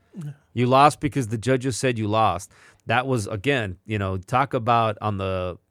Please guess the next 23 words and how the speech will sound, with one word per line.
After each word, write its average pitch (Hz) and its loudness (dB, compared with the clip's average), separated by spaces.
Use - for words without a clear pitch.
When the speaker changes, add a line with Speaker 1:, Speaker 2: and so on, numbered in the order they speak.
Speaker 2:
you 120 -6
know, 101 -4
very 117 -2
timely 117 0
with 92 -8
us 113 -4
talking 113 -2
about 101 -4
all 107 0
the 101 -8
judging. 110 -4
Subjective, 131 2
Speaker 1:
Mm-hmm. 92 -10
Speaker 2:
man. 123 -4
Speaker 1:
Yeah. 160 -4
Speaker 2:
Subjective. 131 0
I 135 6
had 165 4
the 165 -2
close 170 -2
fight. 160 2
I 117 4
had 143 4